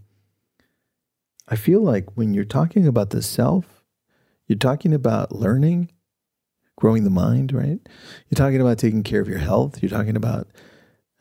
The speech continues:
taking care of yourself spiritually and emotionally. It's a daily thing.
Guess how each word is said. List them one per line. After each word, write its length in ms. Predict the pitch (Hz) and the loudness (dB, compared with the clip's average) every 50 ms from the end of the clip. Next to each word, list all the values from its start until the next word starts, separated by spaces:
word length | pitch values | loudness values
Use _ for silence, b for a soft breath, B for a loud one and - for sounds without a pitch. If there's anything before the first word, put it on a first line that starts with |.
| 156 - | -6 -2
taking 220 | - 120 107 101 | 0 0 0 0
care 140 | - - 101 | 0 0 0
of 60 | 98 | 0
yourself 260 | 98 - - 107 98 | -2 -2 -2 -4 -4
spiritually 680 | - - - 123 113 110 104 - - 107 98 95 90 | -4 -2 0 2 2 2 0 -2 -4 -4 -4 -4 -4
and 100 | 90 92 | -2 -2
emotionally. 520 | 101 101 101 104 113 - - 135 135 147 - - | 0 0 0 0 0 0 0 0 0 0 2 0
It's 220 | 196 - - - | -2 0 0 -4
a 40 | 320 | -4
daily 540 | 175 120 - - - - 139 127 139 151 123 | -4 -4 -8 -6 -2 0 2 2 2 2 0
thing. 540 | - - 208 - 226 185 - - - - | 0 -2 0 2 2 2 0 -2 -8 -10